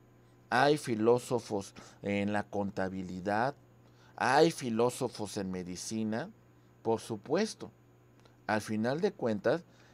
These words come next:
la filosofía es esa columna vertebral, él es, son esas razones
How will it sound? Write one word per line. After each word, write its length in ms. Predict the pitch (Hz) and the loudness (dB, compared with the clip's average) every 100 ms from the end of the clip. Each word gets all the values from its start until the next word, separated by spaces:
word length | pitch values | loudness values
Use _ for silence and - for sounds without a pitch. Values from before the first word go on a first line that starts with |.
| - | -4
la 240 | 113 117 | 2 2
filosofía 800 | - 120 107 104 117 - 135 143 | 2 -2 -2 -2 -6 -6 -2 -2
es 140 | 147 143 | -2 -6
esa 280 | 131 131 120 - | -6 -10 -10 -8
columna 600 | 98 98 110 117 110 95 | -6 -4 -6 -4 -4 -4
vertebral, 680 | 90 87 - 90 107 131 135 - - | -6 -8 -6 -4 -4 -4 -8 -20 -6
él 180 | 117 120 | 0 2
es, 140 | 123 127 127 | 0 -4 -8
son 180 | - 131 | -6 -6
esas 300 | 131 147 131 | -2 -2 -2
razones 840 | - 101 101 - 131 131 165 175 | -2 -4 -4 -6 -4 -2 -2 -6